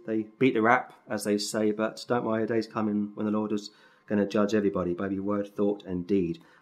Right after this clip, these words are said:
Please go back to Acts chapter six, and you see verse eleven one more time. "Then they summoned men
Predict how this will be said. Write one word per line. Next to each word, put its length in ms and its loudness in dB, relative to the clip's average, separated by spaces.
Please 120 8
go 120 2
back 200 0
to 140 -2
Acts 260 -2
chapter 320 -8
six, 520 -2
and 80 -4
you 80 0
see 160 2
verse 260 0
eleven 240 0
one 120 2
more 100 2
time. 480 0
"Then 140 8
they 160 8
summoned 500 6
men 440 4